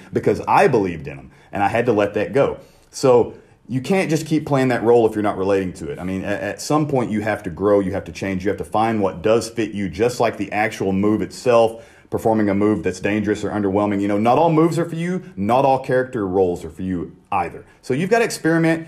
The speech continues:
you gotta find out which ones actually work for you. I mean, that's just like, um,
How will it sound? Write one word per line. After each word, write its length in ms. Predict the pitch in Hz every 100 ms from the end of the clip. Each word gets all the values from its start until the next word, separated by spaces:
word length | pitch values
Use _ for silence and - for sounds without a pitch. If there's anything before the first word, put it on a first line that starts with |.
| -
you 80 | 113
gotta 160 | 135
find 300 | 135 135 131
out 160 | 127 101
which 180 | 110 110
ones 280 | 110 107 -
actually 720 | 104 113 110 - 107 104 101 - -
work 340 | 92 104 101 -
for 180 | -
you. 320 | 92 98 101 92
I 20 |
mean, 140 | 98
that's 180 | 98 95
just 300 | - 107 -
like, 340 | 101 95 95 - - _ -
um, 440 | 95 92 87 80